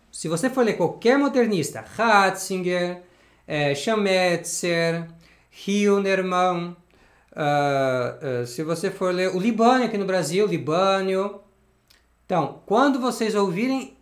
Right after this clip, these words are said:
eles falando sobre o modernismo do século vinte,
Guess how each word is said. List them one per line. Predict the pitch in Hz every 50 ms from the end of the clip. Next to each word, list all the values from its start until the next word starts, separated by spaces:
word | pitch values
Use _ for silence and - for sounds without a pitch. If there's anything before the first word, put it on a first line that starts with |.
| _ _ _ _ -
eles | 175 208 233 220
falando | - - 214 208 202 190
sobre | 180 - 190 175 175 175
o |
modernismo | 160 160 175 220 262 247 240 226 196 160 156 156 175 220 262 240 - 170 143 123 110 - - _
do | - 131
século | 120 - 180 185 180 190 170 151
vinte, | 131 117 135 160 220 240 226 - - - - - _